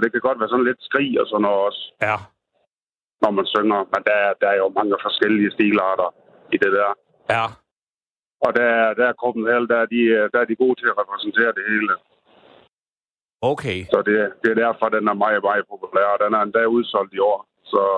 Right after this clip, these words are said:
Speaker 1: og det, og det er et rigtig godt program, så det er lige træls over det, hvis det skal aflyses.
Speaker 2: Det er det jo. Men altså, så siger,
Speaker 1: Ja.
Speaker 2: hvis, hvis, hvis det bliver nødvendigt af sikkerhedsmæssige årsager, så,
Speaker 1: Ja.
Speaker 2: øh,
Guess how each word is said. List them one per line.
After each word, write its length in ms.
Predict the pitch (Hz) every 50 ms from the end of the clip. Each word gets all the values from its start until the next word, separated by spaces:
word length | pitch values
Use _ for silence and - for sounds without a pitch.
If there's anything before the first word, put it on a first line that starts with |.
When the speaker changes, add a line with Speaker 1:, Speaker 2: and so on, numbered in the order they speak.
| 95 92 90 92 - _ _ _ _ _ -
Speaker 1:
og 100 | - 110 110
det, 280 | 107 110 107 104 104 - _ _ _ _ _ _ _ _ _ _ _ -
og 100 | - 117
det 80 | 120
er 40 | 117
et 60 | 110 123 127
rigtig 160 | 120 - 117
godt 180 | 123 123 117
program, 360 | - 113 104 113 123 131 131 123
så 100 | - 117
det 100 | 113 123
er 40 | 123
lige 180 | 123 127 143 135
træls 340 | - - 123 131 143 - -
over 160 | 127 131 127
det, 100 | - 117
hvis 120 | 110 120 -
det 80 | - 110
skal 120 | - -
aflyses. 680 | 113 120 131 123 117 113 110 - - - - - - - _ _ - - - - - - - - - - _ _ _ _ _ _ _ _ -
Speaker 2:
Det 300 | 131 160 180 190 175 127
er 120 | 120 135
det 160 | 139 160 165 139
jo. 180 | 107 95 87 87 107 120 -
Men 180 | 131 127 127
altså, 240 | 139 127 - - 135
så 160 | - - 175
siger, 180 | 151 - 117 110
Speaker 1:
Ja. 60 | -
Speaker 2:
hvis, 100 | 175 165
hvis, 220 | 147 156 160 147 -
hvis 180 | - 160 156 -
det 240 | - 185 190 196 -
bliver 380 | 180 175 170 156 143 135 135
nødvendigt 640 | 127 120 127 127 113 123 156 180 170 160 147 143 120
af 240 | 117 107 110 104 92
sikkerhedsmæssige 920 | - - 151 160 165 160 139 117 107 98 - 117 107 101 90 - 110 101 98
årsager, 460 | 104 120 139 139 - - 104 98 92
så, 200 | - - - 147
Speaker 1:
Ja. 480 | 151 156 147 139 131 120 117 113 110
Speaker 2:
øh, 60 | 107